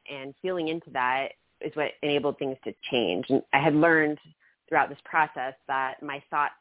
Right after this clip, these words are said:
create my reality and my words are important. And so I knew I couldn't be caught up in that identity. And I see that a lot where people get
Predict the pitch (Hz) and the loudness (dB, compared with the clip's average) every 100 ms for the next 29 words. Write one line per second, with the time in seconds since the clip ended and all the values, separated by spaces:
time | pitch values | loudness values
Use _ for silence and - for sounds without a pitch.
0 | - 151 127 135 127 123 113 95 85 82 | -14 -10 -10 -8 -8 -8 -8 -10 -10 -12
1 | 90 151 - - _ _ 139 131 127 127 | -12 -14 -20 -20 _ _ 0 2 2 0
2 | 131 135 135 143 135 127 120 135 - _ | 2 2 6 4 4 -2 -4 -8 -18 _
3 | - - 71 - 127 131 _ _ _ 127 | -16 -12 -14 -10 -10 -10 _ _ _ 0
4 | 135 131 _ _ _ _ - 165 165 170 | 0 -4 _ _ _ _ 0 4 6 6
5 | 165 - _ - 139 139 131 - 131 131 | 2 -4 _ -16 -12 -12 -12 -14 -10 -6
6 | 127 127 92 _ _ _ _ _ _ _ | -6 -6 -10 _ _ _ _ _ _ _
7 | _ - 185 165 160 147 139 135 123 117 | _ 0 0 0 -6 -10 -10 -10 -12 -16
8 | 107 73 67 98 156 _ _ 151 143 139 | -18 -20 -20 -20 -20 _ _ -10 -8 -8
9 | 139 _ _ - 165 - 202 190 156 147 | -14 _ _ -12 -12 -8 -2 2 4 4
10 | 151 147 139 135 139 139 135 139 - 165 | 2 -2 -2 -4 -8 -12 -12 -12 -16 -14
11 | 165 156 143 143 | -10 -8 -8 -10